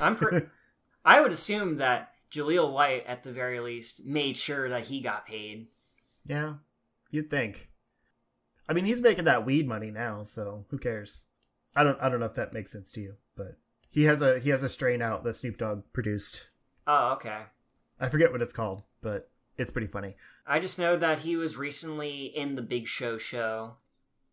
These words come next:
Speaker 1: as the best friend for The Big Show.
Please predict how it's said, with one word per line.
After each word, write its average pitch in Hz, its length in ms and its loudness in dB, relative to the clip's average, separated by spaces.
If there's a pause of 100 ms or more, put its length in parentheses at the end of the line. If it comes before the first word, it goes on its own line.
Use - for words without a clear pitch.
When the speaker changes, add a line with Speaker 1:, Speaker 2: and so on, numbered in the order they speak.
(140)
Speaker 1:
as 127 260 -4
the 123 560 0
best 131 260 0
friend 127 300 -4
for 123 200 -2
The 117 120 -8
Big 113 200 -6
Show. 113 480 -8